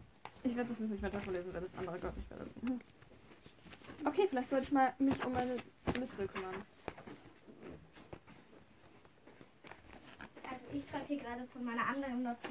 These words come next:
Speaker 2: äh, von meiner anderen To-Do-Liste ab. Also meine Mama hat mir schon eine mal gemacht, also heute. <laughs> Ähm, ja, aber trotzdem. Ich ma-, schreibe wahrscheinlich irgendwas noch dazu.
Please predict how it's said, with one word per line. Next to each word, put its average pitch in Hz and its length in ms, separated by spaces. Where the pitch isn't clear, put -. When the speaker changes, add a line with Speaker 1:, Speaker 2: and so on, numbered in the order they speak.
Speaker 2:
äh, 214 580
von 240 160
meiner 233 240
anderen 254 320
To-Do-Liste 233 720
ab. 220 220
Also 226 300
meine 254 180
Mama 269 260
hat 269 120
mir 254 120
schon - 220
eine 247 200
mal 226 200
gemacht, 226 320
also 226 160
heute. 247 440
<laughs> 285 520
Ähm, 214 320
ja, 220 140
aber 180 180
trotzdem. 220 440
Ich - 320
ma-, 262 160
schreibe 269 240
wahrscheinlich 254 300
irgendwas 226 340
noch 233 160
dazu. 214 460